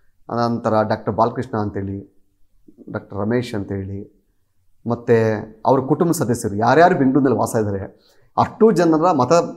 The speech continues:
ಮತಚೀಟಿಗಳು ಅಂದರೆ ಓಟು ಪಡುಲಿಪೆ ಬೂತಲ್ಲಿದೆ ಅಲ್ಲಿ. ಅಷ್ಟು ಬೂತ್ ನಾನು ವಿಡಿಯೋ ನಿಮಗೆ ಕೊಡ್ತೀನಿ ಬೇಕಾದ್ರೆ, ನಮ್ಮ ಹತ್ರ ಇದೇ ವಿಡಿಯೋ ಅದು. ಇದು ಡಿ ಸಿ ಹತ್ತನ್ನು ಪ್ರೊಡ್ಯೂಸ್ ಮಾಡಿದ್ದಾರೆ ಅಲ್ಲಿ. ಆ ಅಷ್ಟು ಜನ ವೋಟರ್ಸ್‌ಗಳ್ನ ಕೈಲಿ ಹಿಡ್ಕೊಂಡು ಇವರೇ ವೋಟ್ ಹಾಕಿಸ್ತಾರೆ ಅಲ್ಲಿ.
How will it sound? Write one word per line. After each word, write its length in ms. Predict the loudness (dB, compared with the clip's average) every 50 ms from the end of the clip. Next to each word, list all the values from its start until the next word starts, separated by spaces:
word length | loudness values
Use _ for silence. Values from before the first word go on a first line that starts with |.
| -16 -20 _ _ _ _ 0
ಮತಚೀಟಿಗಳು 580 | 0 2 2 2 0 0 0 0 2 2 2 2
ಅಂದರೆ 180 | 2 0 2 4
ಓಟು 680 | 4 4 4 4 2 2 2 2 0 -2 -6 -16 -20 -20 _ _ _ _ _ 4
ಪಡುಲಿಪೆ 360 | 6 8 8 8 8 6 4
ಬೂತಲ್ಲಿದೆ 500 | 4 4 2 4 2 2 0 0 -2 -6
ಅಲ್ಲಿ. 400 | -6 -8 -10 -12 -16 _ _ _ _ _ _ _ _ _ _ _ _ _ -6
ಅಷ್ಟು 340 | -6 -6 -4 -2 2 4 4
ಬೂತ್ 280 | 6 6 4 2 4 4
ನಾನು 240 | 4 4 4 6 6
ವಿಡಿಯೋ 180 | 6 4 4
ನಿಮಗೆ 180 | 4 4 2 2
ಕೊಡ್ತೀನಿ 280 | 0 0 0 2 0
ಬೇಕಾದ್ರೆ, 280 | 0 2 0 0 -2 -2
ನಮ್ಮ 140 | -2 -4 -4
ಹತ್ರ 120 | -2 0
ಇದೇ 100 | 0 2
ವಿಡಿಯೋ 280 | 2 2 2 0 0 0
ಅದು. 420 | 0 -2 -4 -4 -6 -8 -14 -14 -8
ಇದು 200 | -4 -2 0 2
ಡಿ 100 | 2 4
ಸಿ 100 | 4 4
ಹತ್ತನ್ನು 220 | 2 2 2 0
ಪ್ರೊಡ್ಯೂಸ್ 220 | 0 0 0 0 0
ಮಾಡಿದ್ದಾರೆ 300 | 0 -2 -4 -4 -6 -8
ಅಲ್ಲಿ. 340 | -8 -10 -12 -14 -20 _ _ _ _ _ _ _ _ _ _ -4 0
ಆ 120 | 2 2
ಅಷ್ಟು 280 | 2 2 4 4 4 6
ಜನ 180 | 6 4 4 4 4 6 6 4 4 2 2 -2 -6 -14 -18 -20 -20 -18 -10
ವೋಟರ್ಸ್‌ಗಳ್ನ 720 | -4 -2 2 4 4 4 4 2 0 0 2 2 2 2 2
ಕೈಲಿ 240 | 4 4 4 4
ಹಿಡ್ಕೊಂಡು 380 | 4 2 0 0 0 0 2 2
ಇವರೇ 220 | 0 2 2 4
ವೋಟ್ 220 | 4 2 2 0 -2
ಹಾಕಿಸ್ತಾರೆ 360 | -4 -6 -6 -10 -8 -6 -6
ಅಲ್ಲಿ. 340 | -6 -8 -10 -16 _ _